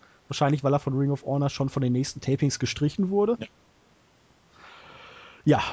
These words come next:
Speaker 1: und Richards hat sich dann auch geäußert am Ende der Woche und er hat das alles verteidigt. „Wir haben ihn nicht bedroht. Wenn ich ein Problem mit einem habe, dann sage ich ihm das eins zu eins in Gesi-, ins Gesicht.“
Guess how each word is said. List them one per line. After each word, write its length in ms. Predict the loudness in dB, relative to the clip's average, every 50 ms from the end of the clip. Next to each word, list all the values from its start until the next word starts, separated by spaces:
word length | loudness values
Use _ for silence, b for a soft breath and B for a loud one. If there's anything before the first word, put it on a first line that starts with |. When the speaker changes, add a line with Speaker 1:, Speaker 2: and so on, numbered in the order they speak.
| -4 -2
Speaker 1:
und 160 | -2 2 2
Richards 400 | 2 2 2 0 -2 -2 0 -2
hat 120 | -4 -4
sich 180 | -4 -6 -6 -4
dann 120 | -6 -4 -2
auch 240 | -2 -2 -2 -2 -2
geäußert 540 | -4 -2 0 0 0 0 -2 -2 -2 -2
am 100 | -2 -2
Ende 220 | -2 -2 -2 2 2
der 160 | 2 2 4
Woche 400 | 2 2 2 2 2 2 2 2
und 400 | 2 2 4 4 4 2 0 -2 0
er 120 | 2 2 4
hat 120 | 2 0
das 120 | -2 -2
alles 180 | -2 -2 -2 -2
verteidigt. 680 | -4 -4 -2 0 0 2 0 0 -2 -4 -6 -12 -16 -18 -20 _ _ _ _ -20 -20 -20 -6 -2
„Wir 100 | 0 2
haben 140 | 4 4 4
ihn 80 | 4 2
nicht 160 | 2 0 -2
bedroht. 580 | 0 4 6 6 6 6 4 0 -6 -12 -16 -18 -20 _ _ -4
Wenn 120 | -4 -4
ich 280 | -4 -8 -10 -10 -14 -14 _ _ _ -12
ein 60 | -4
Problem 320 | -2 0 4 4 4 4
mit 160 | 4 2 0
einem 160 | 0 0 2 2
habe, 240 | 2 4 4 2
dann 160 | 2 2 0 0
sage 200 | -2 -4 -4 -6
ich 140 | -8 -8
ihm 80 | -6 -6
das 340 | -6 -6 -6 -10 -12 -10 -4
eins 220 | -4 -4 -2 -2
zu 140 | -2 -4 -2
eins 200 | -2 -4 -6 -4
in 80 | -6 -6
Gesi-, 300 | -4 0 0 0 0 0
ins 140 | -4 -4 -2
Gesicht.“ 500 | 0 2 2 0 0 -2 -8 -16 -18